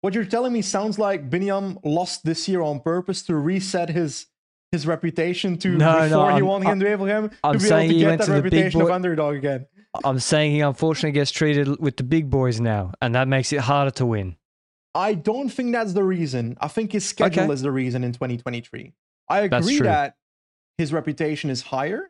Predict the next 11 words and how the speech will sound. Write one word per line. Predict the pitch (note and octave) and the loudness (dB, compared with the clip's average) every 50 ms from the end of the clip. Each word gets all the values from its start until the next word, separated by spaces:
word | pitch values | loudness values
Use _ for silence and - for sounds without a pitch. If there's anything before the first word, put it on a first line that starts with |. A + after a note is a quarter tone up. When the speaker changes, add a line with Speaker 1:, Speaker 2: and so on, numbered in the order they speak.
| - | -8
Speaker 1:
and | D3+ D3+ | -8 -6
as | C3+ C3 | -6 -6
a | B2 | -4
consequence, | - D3 C#3+ C3+ - - - - C#3 C3+ B2+ - | -4 -4 -4 -4 -8 -12 -8 -6 -4 -4 -4 -6
he'll | - - C#3+ C#3 C3+ C3 B2+ - _ _ _ _ _ - C#3+ | -4 -4 -2 -2 -2 -4 -6 -8 _ _ _ _ _ -6 -4
have | B2+ | -4
a | C#3+ | -4
harder | A#2+ C3 C3+ C3+ C3+ C3 | -2 -2 -2 -2 -2 -4
time | B2+ C#3 C3 B2+ B2+ | -4 -4 -6 -4 -4
winning | B2+ B2+ B2 B2 | -4 -2 -2 -2
races. | B2 B2+ C#3 D3+ - C#4 F4 - - - - _ | -2 -4 -4 -6 -6 -6 -6 -6 -8 -14 -20 _